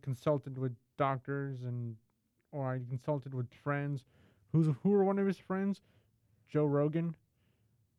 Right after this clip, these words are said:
the guy who takes horse dewormer when he got covid. I mean, when you're consulting Joe Rogan, that's a red flag in itself. And, um,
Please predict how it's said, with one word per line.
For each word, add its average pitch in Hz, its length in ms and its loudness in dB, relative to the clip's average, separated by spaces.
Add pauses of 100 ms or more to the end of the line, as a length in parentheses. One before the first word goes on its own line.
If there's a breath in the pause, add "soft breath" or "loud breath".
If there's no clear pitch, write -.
(140)
the 139 60 -6
guy 135 220 0
who 135 120 -2
takes 139 360 -4 (100)
horse 151 340 0
dewormer 160 520 0
when 135 140 -2
he 151 160 -2
got 156 280 0
covid. 160 480 -2 (520)
I 139 60 -6
mean, 143 320 -2 (560 soft breath)
when 156 140 -2
you're 170 100 0
consulting 170 520 0
Joe 139 220 2
Rogan, 147 580 0
that's 139 240 -4
a 127 40 0
red 127 240 0
flag 131 300 -2
in 113 100 -4
itself. 120 440 -4 (1000)
And, 113 460 -6
um, 110 480 -10